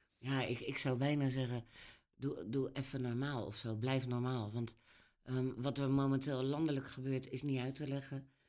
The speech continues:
Eh, demissionair, heel lang. Ze nemen hele grote beslissingen.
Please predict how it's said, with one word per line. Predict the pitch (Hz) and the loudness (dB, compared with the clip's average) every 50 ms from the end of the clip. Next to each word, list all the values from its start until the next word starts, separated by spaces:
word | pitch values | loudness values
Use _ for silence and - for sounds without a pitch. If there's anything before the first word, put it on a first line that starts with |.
| _ _ _ _ _ | _ _ _ _ _
Eh, | - 135 139 139 135 131 127 | -6 -2 0 0 0 0 2
demissionair, | 143 147 147 147 143 135 - - 151 143 143 143 135 131 127 127 117 | 2 2 4 4 2 2 0 0 0 2 2 2 2 2 0 -2 -4
heel | 95 117 131 147 156 160 156 151 | -4 -2 0 2 2 4 4 4
lang. | 147 143 135 135 135 131 | 2 2 2 0 0 0
Ze | - 147 | -2 -2
nemen | 139 143 139 139 139 | -2 0 2 2 2
hele | 147 160 156 | 2 2 0
grote | 147 - 147 135 131 - | 0 -2 -2 -4 -4 -4
beslissingen. | - 127 127 - 139 135 131 131 123 123 131 127 | -8 -10 -8 -6 -4 -4 -4 -4 -6 -6 -8 -8